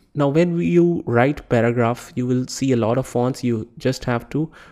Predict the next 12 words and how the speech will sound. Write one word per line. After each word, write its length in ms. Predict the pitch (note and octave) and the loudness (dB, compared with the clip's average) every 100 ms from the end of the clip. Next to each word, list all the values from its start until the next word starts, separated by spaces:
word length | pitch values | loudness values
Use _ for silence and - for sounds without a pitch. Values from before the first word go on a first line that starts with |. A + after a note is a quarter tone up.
| _ | _
directly 360 | - B2 - F3+ | 0 0 0 -2
scroll 420 | - - C3+ C3 | -4 -2 0 2
right 440 | A2 - G2 - - - _ _ _ _ _ _ - | -2 -4 -4 -6 -18 -20 _ _ _ _ _ _ -14
at 140 | - | -8
the 60 | - | -6
bottom. 400 | - C#2 - - - - _ _ _ _ _ _ - E3+ _ _ _ _ _ _ _ _ _ _ _ _ _ _ _ - | -4 -4 -6 -14 -20 -20 _ _ _ _ _ _ -20 _ _ _ _ _ _ _ _ _ _ _ _ _ _ _ _ -6
And 80 | C#3+ | -4
you 80 | C#3+ | -2
can 160 | D3+ | -2
use 320 | C#3 C3 B2+ | 0 0 -2
these 560 | - - C3+ C#3+ C#3 - | -6 -8 -4 -4 -4 -6
paragraphs 800 | - G#2 G2+ G2+ F2+ - - | -2 -2 -2 -2 -4 -6 -16